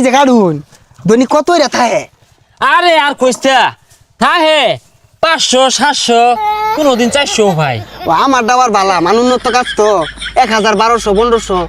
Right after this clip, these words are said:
Speaker 1: দৈনিক কি?
Speaker 2: আরে আর কইস না, মধ্যে মধ্যে এদুন আরো কেলান শক্ত মাটি, কোদাল দিয়ে কূপ মারলে না, কম্বরের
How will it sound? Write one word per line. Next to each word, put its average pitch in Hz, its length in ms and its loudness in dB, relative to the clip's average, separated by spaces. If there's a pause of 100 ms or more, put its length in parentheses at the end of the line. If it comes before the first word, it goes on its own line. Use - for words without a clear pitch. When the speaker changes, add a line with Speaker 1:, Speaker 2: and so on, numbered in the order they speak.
(300)
Speaker 1:
দৈনিক 247 320 2
কি? 147 120 -6 (460)
Speaker 2:
আরে 339 140 2 (100)
আর 330 160 0
কইস 277 260 2
না, 277 140 2 (560)
মধ্যে 247 440 0
মধ্যে 285 200 2 (160)
এদুন 247 180 0 (100)
আরো 294 220 2
কেলান 262 300 2
শক্ত 277 220 -2 (120)
মাটি, 277 280 2 (600)
কোদাল 330 260 2
দিয়ে 311 180 4
কূপ 359 200 0
মারলে 370 220 2 (100)
না, 269 80 2 (600)
কম্বরের 311 360 2